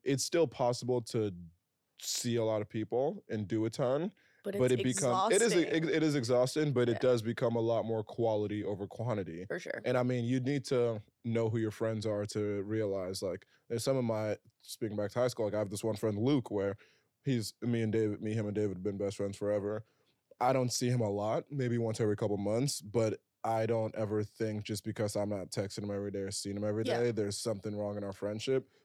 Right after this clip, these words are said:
Speaker 1: because we know when we see each other, it's like we've
Speaker 2: Yeah,
Speaker 1: known
Speaker 2: when,
Speaker 1: for
Speaker 2: it, yeah, when you get back together, it's, like, same old.
Speaker 1: Exactly. And so I think that's also have been another, um,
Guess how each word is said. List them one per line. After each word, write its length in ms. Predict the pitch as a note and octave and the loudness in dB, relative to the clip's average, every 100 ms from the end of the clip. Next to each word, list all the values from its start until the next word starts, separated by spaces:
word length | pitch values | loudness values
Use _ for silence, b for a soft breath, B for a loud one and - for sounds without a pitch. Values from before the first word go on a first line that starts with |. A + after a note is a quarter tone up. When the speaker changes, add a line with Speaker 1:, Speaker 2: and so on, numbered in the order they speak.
| - | -4
Speaker 1:
because 320 | A#2 A#2 A2 | 0 0 0
we 80 | A2+ | 0
know 140 | A2 | 2
when 180 | G#2+ G#2 | 0 -2
we 80 | G2+ | -4
see 140 | A2 | -4
each 100 | G#2+ | -2
other, 180 | A#2+ A2 | 0 0
it's 100 | G2+ G2 | 0 -4
like 140 | G2+ | -8
we've 120 | G#2 | -6
Speaker 2:
Yeah, 120 | F#3 D#4 | 0 2
Speaker 1:
known 80 | |
Speaker 2:
when, 100 | B3+ | 2
Speaker 1:
for 60 | B3+ | 0
Speaker 2:
it, 100 | C4 | -2
yeah, 280 | C4+ G#3+ - | 0 -2 0
when 180 | G3 G#3+ | -2 -2
you 80 | G#3+ | 0
get 180 | G#3+ G#3+ | 0 0
back 160 | G#3 | -6
together, 380 | - F#3+ F3 F3 | -4 -4 -2 -2
it's, 180 | - - | -4 -6
like, 280 | - - - _ - _ _ _ | -6 -6 -10 _ -20 _ _ _
same 420 | - - G3+ C#3 | -12 -4 -2 -2
old. 300 | - G2+ A2+ - | -4 -4 -6 0
Speaker 1:
Exactly. 420 | D#3+ D#3 E3 C#3 C3 | 2 6 6 6 4
And 100 | C3+ | 6
so 100 | C#3+ | 4
I 60 | |
think 200 | C3+ C#3 | 6 4
that's 180 | C3 A#2+ | 4 4
also 280 | A#2+ A#2 A#2+ | 4 2 2
have 200 | A#2 A2+ _ G#2+ | 2 -2 _ -2
been 220 | A#2 A2+ | 0 0
another, 880 | A2 G#2+ A2 G2+ G#2+ G#2+ G#2 G2+ - _ _ _ _ _ | 0 0 0 0 0 0 0 -2 -4 _ _ _ _ _
um, 800 | A2+ G#2 G2+ G2+ G2 G2 G2 F#2+ | -2 0 0 -2 -4 -6 -6 -8